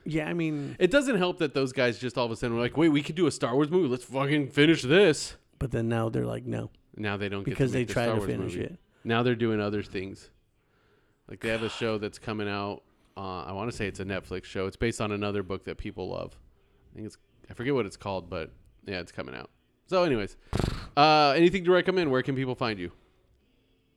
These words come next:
Speaker 1: I don't
Speaker 2: I'm,
Speaker 1: know.
Speaker 2: I'm, now he's gonna say, uh, "Yeah, I recommend Harry Potter."
Speaker 1: <laughs> I mean, Harry, even Harry Potter World was a letdown. Um, people will find me playing Nick twenty-three, um, on Instagram,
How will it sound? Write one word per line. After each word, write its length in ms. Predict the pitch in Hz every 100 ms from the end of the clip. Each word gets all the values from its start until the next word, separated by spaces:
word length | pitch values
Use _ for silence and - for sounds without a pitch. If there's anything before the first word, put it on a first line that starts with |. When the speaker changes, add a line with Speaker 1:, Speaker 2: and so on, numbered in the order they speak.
| - _ - - - - - - - - - _ _ _ _ _ _ _ -
Speaker 1:
I 80 | 98
don't 120 | 131
Speaker 2:
I'm, 100 | 104 92
Speaker 1:
know. 40 |
Speaker 2:
I'm, 420 | 104 104 104 107
now 180 | 104 95
he's 140 | 98 98
gonna 140 | 95
say, 280 | 101 92 62
uh, 320 | 50 165 175
"Yeah, 200 | 240 294
I 40 | 285
recommend 360 | 320 277 247
Harry 160 | 214 151
Potter." 320 | 165 165 - - -
Speaker 1:
<laughs> 140 | -
I 40 | -
mean, 120 | -
Harry, 360 | 135 - 143 127 _ _ _ - _ -
even 220 | 196 294
Harry 240 | 233 269 226
Potter 300 | 185 214 147
World 400 | 120 107 139 135
was 160 | 120
a 40 | 123
letdown. 1040 | - - - - - - _ _ _ -
Um, 560 | 160 165 160 165 165 277 - - _ _ _ _ _ _ _ -
people 180 | 156 170
will 80 | 165
find 240 | 165 143
me 120 | 135 123
playing 520 | 139 131 123 117 - - -
Nick 320 | 123 123 -
twenty-three, 920 | - 127 117 110 123 117 120 127 - 107
um, 380 | 110 113 - -
on 220 | 117 113
Instagram, 540 | 120 113 - 123 127